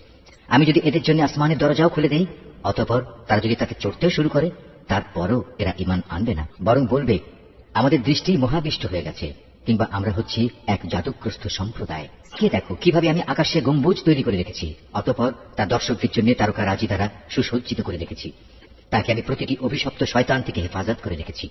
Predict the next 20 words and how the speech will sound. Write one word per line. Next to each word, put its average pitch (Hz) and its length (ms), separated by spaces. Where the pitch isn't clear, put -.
হ্যাঁ, - 240
যদি 139 160
কেউ 175 140
চুরি 151 280
করে 202 180
ফেরেশতাদের 156 440
কোনো 135 160
কথা 107 180
শুনতে 127 360
চায়, 78 240
তাহলে 101 220
সাথে - 300
সাথেই 101 320
একটি - 180
প্রদীপ্ত - 520
উল্কা 117 260
তার 101 200
পেছনে 95 320
ধাওয়া 95 200
করে। 80 220